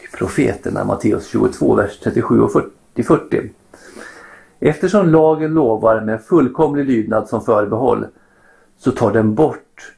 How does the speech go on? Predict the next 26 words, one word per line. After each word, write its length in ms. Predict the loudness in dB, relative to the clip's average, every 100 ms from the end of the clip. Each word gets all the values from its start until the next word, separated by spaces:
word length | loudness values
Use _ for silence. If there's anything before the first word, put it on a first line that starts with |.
| _ _
frimodighet. 1300 | 0 0 0 0 0 0 0 0 -2 -10 -16 -16 -18 _ _ _ _ _ _ -20 -20 -20 _
Om 260 | 0 0 2
vi 120 | -2
prövar 480 | -4 0 4 4 4
oss 180 | 0 0
inför 220 | -2 0
Guds 300 | 2 0 0
heliga 360 | -2 0 2 2
lag 260 | 2 0
så 100 | -4
finner 320 | 0 0 2
vi 60 | 0
att 180 | -2 0
ingen 380 | 2 4 4 4
av 160 | 2
oss 100 | -2
fullkomligt 760 | -2 2 2 2 0 2 0 0
kan 160 | 0
göra 320 | 2 2 2 -2
allt 360 | 0 0 0
det 120 | -4
som 160 | -4 -2
Gud 280 | -2 -2 -4
kräver 380 | 0 2 2 -2
och 80 |
befaller. 600 | -2 -2 -2 -2 -4 -6